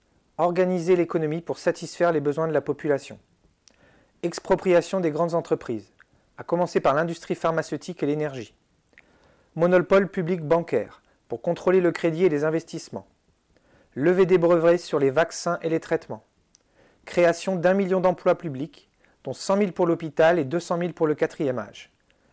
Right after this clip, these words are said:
Expropriation des ehpad privés. Répondre à l'urgence écologique. Nous voulons planifier démocratiquement l'économie pour préserver la planète et la biodiversité face à la crise climatique.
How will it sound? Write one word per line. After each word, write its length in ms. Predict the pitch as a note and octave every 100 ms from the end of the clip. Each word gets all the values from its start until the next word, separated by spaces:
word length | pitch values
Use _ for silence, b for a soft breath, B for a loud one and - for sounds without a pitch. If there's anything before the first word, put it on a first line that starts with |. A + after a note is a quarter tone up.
| -
Expropriation 760 | F3 - F#3 - F3+ E3 - F3+
des 200 | D3 C#3+
ehpad 240 | E3+ E3
privés. 360 | - C3+ G#2 - _ _ _ _ _ _ _ _ _ _ _ _ _ _ _ _ _ _ _ b b b b b
Répondre 460 | - E3 F3 G#3 E3
à 60 |
l'urgence 440 | D3 F3+ F3 G3 -
écologique. 640 | - F3 D#3 G#2+ _ _ _ _ _ _ b b
Nous 80 | D#3
voulons 240 | D3+ E3 C#3+
planifier 560 | F3 F#3+ G#3 F#3+ -
démocratiquement 680 | D#3 G3 G3 - - F3 F#3+
l'économie 520 | F3 E3 E3 D#3 D#3+
pour 180 | - C#3
préserver 420 | - F3+ F3+ F3
la 120 | F3+
planète 340 | E3+ E3+ E3+ E3+
et 40 |
la 100 | C#3
biodiversité 760 | B2 D3 F3 F3 E3 - D#3+ F3+
face 220 | - -
à 40 |
la 80 | B2+
crise 220 | B2 F3
climatique. 640 | - E3+ D#3 D3 - _